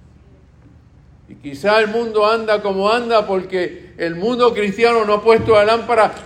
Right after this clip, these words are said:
sobre la mesa para ser luz del mundo.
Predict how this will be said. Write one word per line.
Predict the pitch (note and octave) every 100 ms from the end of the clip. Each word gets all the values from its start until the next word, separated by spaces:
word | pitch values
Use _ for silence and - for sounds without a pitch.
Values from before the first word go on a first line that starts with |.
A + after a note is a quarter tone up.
| -
sobre | - - B3+ D#4 D#4 B3+
la | G#3+ F#3+
mesa | F#3+ G3 G3 F#3+
para | F3+ E3+
ser | D#3 A3 G#3+ - - -
luz | D3+ F#3+ D#4 C#4+
del | A3+ G3+
mundo. | D3+ C#3+ G#2+